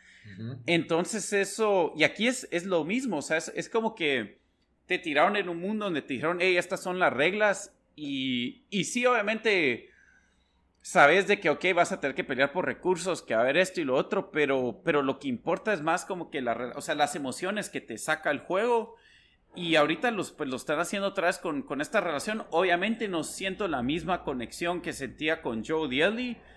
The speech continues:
Speaker 2: pero, o sea, con eso ya es la conclusión del,
Speaker 1: Sí,
Speaker 2: del,
Speaker 1: pues.
Speaker 2: eh, aquí, em, pues aquí no, aquí también se enojaron porque hay una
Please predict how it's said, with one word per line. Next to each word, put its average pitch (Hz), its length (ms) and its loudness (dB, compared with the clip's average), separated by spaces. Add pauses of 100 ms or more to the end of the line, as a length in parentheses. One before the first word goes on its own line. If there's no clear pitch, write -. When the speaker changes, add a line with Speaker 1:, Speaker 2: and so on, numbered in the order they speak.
(140)
Speaker 2:
pero, 156 380 4
o - 80 -8
sea, 151 160 -4
con 139 140 -4
eso 156 160 -2
ya 139 220 6
es 139 60 -2
la 135 140 -2
conclusión 143 760 -4
del, 107 440 -2 (320)
Speaker 1:
Sí, - 80 -14
Speaker 2:
del, 113 240 0
Speaker 1:
pues. 104 380 -2 (560)
Speaker 2:
eh, 127 200 2
aquí, 185 560 -4 (440)
em, 113 680 -4 (300)
pues 131 160 -10
aquí 185 160 -6
no, 202 100 -2
aquí - 240 -2
también 214 280 4
se 233 80 0
enojaron 196 480 4
porque 143 280 0 (100)
hay 147 160 4
una 175 180 4